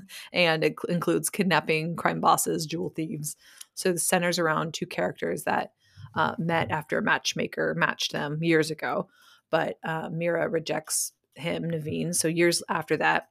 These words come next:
uh, Mira's aunt dies, so she goes to a lawyer to have her aunt's will read. And lo and behold, the ex is her lawyer that she rejected. So their lives, uh, start to entwine that night after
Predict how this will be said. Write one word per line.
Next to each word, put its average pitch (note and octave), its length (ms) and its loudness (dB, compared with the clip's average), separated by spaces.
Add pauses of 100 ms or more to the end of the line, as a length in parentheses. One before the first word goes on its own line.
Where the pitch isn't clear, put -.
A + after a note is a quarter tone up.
(140)
uh, D3+ 140 0
Mira's D#3+ 400 -2
aunt - 200 -6
dies, D#3+ 400 0
so - 120 -4
she D3+ 140 -4
goes - 260 -2
to - 140 -2
a - 20 0
lawyer A#1 340 0
to - 80 -6
have - 240 -4
her E3 260 -6
aunt's F3+ 340 -8
will F#3+ 220 4
read. E3 320 0 (240)
And G#3 220 8
lo A3 200 12
and G#3+ 160 8
behold, F#3+ 800 4 (140)
the F3 280 2
ex - 420 0
is D#3 300 0
her D#3+ 160 0
lawyer D#3 500 2
that - 140 -4
she - 180 -2
rejected. F3+ 720 -2 (320)
So F#3 140 -2
their E3+ 160 4
lives, E3 400 2
uh, F3 160 -2
start - 240 0
to - 120 -10
entwine G3 580 2
that D#3 220 0
night E3+ 280 -4
after - 440 -4